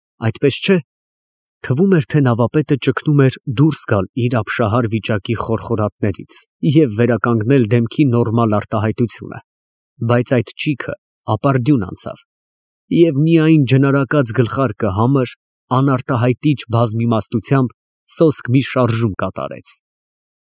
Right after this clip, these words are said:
"Եթե նույնիսկ ես կենդանի մնամ և առողջ լինեմ, իսկ ես այդ տեսակետից որևէ վախ չունեմ,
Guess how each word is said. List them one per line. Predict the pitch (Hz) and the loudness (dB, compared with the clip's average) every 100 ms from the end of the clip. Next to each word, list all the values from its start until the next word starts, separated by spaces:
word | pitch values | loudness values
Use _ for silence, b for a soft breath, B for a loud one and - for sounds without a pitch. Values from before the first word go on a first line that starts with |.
| _ _ _ _ _ _ | _ _ _ _ _ _
"Եթե | 185 160 131 160 | 0 0 0 0
նույնիսկ | 160 170 143 120 - - 143 | 2 2 0 -4 -8 -8 0
ես | 151 135 | 0 0
կենդանի | 165 151 143 147 160 | -2 -2 0 2 2
մնամ | 131 113 107 | 2 0 2
և | 135 131 | 2 2
առողջ | 127 170 - - | 2 2 0 -4
լինեմ, | 143 131 95 87 _ _ _ _ _ _ _ - | -2 0 -2 -6 _ _ _ _ _ _ _ -2
իսկ | 269 - | -2 0
ես | 139 170 147 | 2 2 2
այդ | 135 131 - | -2 -4 -4
տեսակետից | 143 151 143 147 165 151 - | -4 -2 -2 0 0 -2 0
որևէ | 127 175 147 131 | 0 2 2 0
վախ | 110 139 | 0 -2
չունեմ, | - 151 139 | -4 -2 0